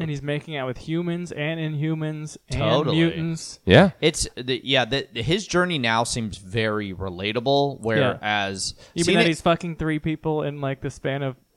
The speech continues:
Speaker 3: Yeah.
Speaker 1: a day?
Speaker 2: Yeah,
Speaker 3: Yeah.
Speaker 2: relatable, like I
Speaker 1: Yeah,
Speaker 2: said.
Speaker 1: it's
Speaker 2: Um,
Speaker 3: Very relatable.
Speaker 1: three
Speaker 2: so,
Speaker 1: days.
Speaker 2: I mean, seeing the Grace sort of started this where, like, I think, uh, didn't the, uh,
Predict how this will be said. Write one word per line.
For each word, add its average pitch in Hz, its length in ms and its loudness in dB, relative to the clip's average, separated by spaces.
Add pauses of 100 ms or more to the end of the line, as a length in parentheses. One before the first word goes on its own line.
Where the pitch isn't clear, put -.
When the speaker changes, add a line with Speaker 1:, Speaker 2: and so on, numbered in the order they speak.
(140)
Speaker 3:
Yeah. 180 180 8
Speaker 1:
a 151 100 -6
day? 143 380 -4
Speaker 2:
Yeah, 220 160 6
Speaker 3:
Yeah. 196 100 4
Speaker 2:
relatable, 180 440 2
like 127 160 -2
I 120 40 0
Speaker 1:
Yeah, - 60 0
Speaker 2:
said. 135 120 4
Speaker 1:
it's - 120 -4
Speaker 2:
Um, 147 120 10
Speaker 3:
Very 135 160 12
relatable. 101 160 12
Speaker 1:
three 123 100 6
Speaker 2:
so, - 80 10
Speaker 1:
days. 135 100 4
Speaker 2:
I 156 40 6
mean, 180 160 2
seeing 240 260 -2
the 277 60 -4
Grace 190 240 2
sort 139 220 2
of 120 120 0
started 120 380 0
this 120 200 0
where, 104 360 0
like, 98 340 -8 (100)
I 101 140 -4
think, 104 380 -6 (120)
uh, 98 280 -4
didn't 127 380 -2
the, 98 540 0 (300)
uh, 73 200 -10